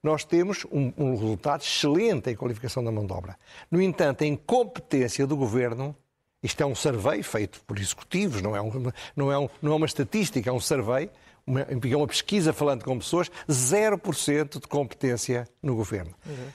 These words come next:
Speaker 1: Mas pior do que isto, ou tão mal como isto, abaixo de dez por cento temos a qualidade da governança, da governança empresarial, a forma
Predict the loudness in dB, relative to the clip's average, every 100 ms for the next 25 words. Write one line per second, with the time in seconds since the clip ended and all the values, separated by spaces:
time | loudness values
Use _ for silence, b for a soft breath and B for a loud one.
0 | _ 0 2 2 4 4 2 0 0 -2
1 | 2 0 2 2 4 2 0 -2 -2 -4
2 | 0 0 2 0 0 -2 -2 -2 2 2
3 | 2 -2 -4 -4 -2 -4 -4 -12 _ _
4 | B B B B 2 4 4 -2 -8 -14
5 | b -2 -2 0 4 4 4 2 4 4
6 | 2 2 2 2 0 2 2 2 0 -2
7 | 0 0 0 0 0 0 -2 0 2 2
8 | 4 4 2 0 0 2 0